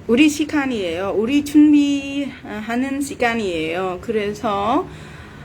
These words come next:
어, 친구가, 어, 어린 사람들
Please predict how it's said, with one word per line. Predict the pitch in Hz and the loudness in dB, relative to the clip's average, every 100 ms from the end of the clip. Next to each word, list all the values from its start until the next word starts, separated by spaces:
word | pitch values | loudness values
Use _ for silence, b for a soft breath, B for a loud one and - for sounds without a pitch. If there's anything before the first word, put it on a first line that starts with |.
| B - | B -6
어, | 196 196 202 B B - | -4 -4 -6 B B -8
친구가, | - 330 320 - 285 240 208 214 202 165 110 104 - - - - - B B B - | 0 2 2 -2 0 0 2 0 -2 -6 -10 -18 -18 -20 -20 -20 -20 B B B -12
어, | - 196 180 180 - - | -6 -2 -2 -2 -8 -8
어린 | 196 202 269 269 269 | -2 2 2 0 -2
사람들 | 277 226 214 208 214 220 202 220 302 403 | -2 0 0 0 0 0 2 2 0 -2